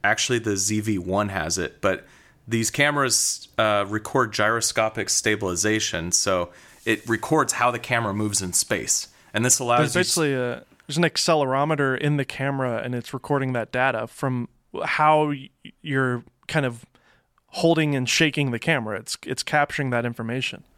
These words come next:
Speaker 1: Yeah, it's wild. And you can use that and then bring it through Sony's Catalyst Browse, and it stabilizes the shot based on, um,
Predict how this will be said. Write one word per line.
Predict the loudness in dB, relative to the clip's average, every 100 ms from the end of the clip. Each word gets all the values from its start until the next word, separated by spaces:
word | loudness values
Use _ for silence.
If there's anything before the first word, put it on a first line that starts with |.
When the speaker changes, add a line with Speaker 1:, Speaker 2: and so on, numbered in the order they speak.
| _
Speaker 1:
Yeah, | -2
it's | -2 0
wild. | 2 2 -2 -10 -4 0
And | 0 0
you | -4
can | -2 -2
use | 0 0
that | 2 2 2
and | -2 0
then | 0
bring | 2 0 0
it | -4
through | 0 0 0 0
Sony's | 0 0 -2 -2
Catalyst | 0 0 0 -2 2
Browse, | 2 2 0 -4 -8 -20 -14 -2
and | 0
it | 2
stabilizes | 2 2 2 2 0 -2
the | -2
shot | 0 2 0 -2 -2
based | 0 0 0
on, | 0 -2 -4 -8 _ _ _
um, | -2 0 0 -2 -4 -6